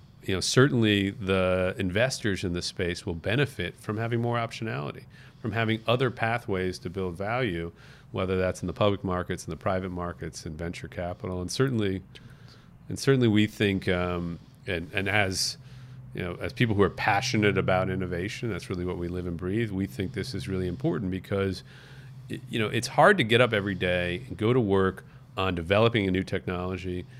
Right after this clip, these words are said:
if you don't have confidence and belief that that technology is gonna get fostered and found its way to the patient. You know, for me, that's really was the decision to pursue healthcare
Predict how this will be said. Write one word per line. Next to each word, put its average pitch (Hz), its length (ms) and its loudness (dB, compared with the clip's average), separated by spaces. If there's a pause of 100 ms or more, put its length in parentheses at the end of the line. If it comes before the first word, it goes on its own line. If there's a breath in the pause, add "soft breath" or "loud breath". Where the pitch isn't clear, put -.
(300 loud breath)
if 104 260 0
you 107 300 2
don't 120 280 2
have 98 500 -2
confidence 110 640 -2
and 92 100 -2
belief 95 420 -2
that 87 120 -8
that 95 180 -6
technology 90 640 -6
is 82 100 -6
gonna 92 240 -6
get 82 160 -10
fostered 127 640 0
and 90 140 -8
found 104 320 -2
its 90 180 -8
way 92 220 -8
to 90 360 -10
the 90 80 -12
patient. - 460 -12 (640 loud breath)
You 104 60 -4
know, 95 160 -6
for - 220 -4
me, 127 260 4
that's 110 340 2
really 104 260 0
was 92 240 -2
the 95 100 -6
decision 101 600 0
to 92 500 -4
pursue 98 460 -4
healthcare 95 560 -4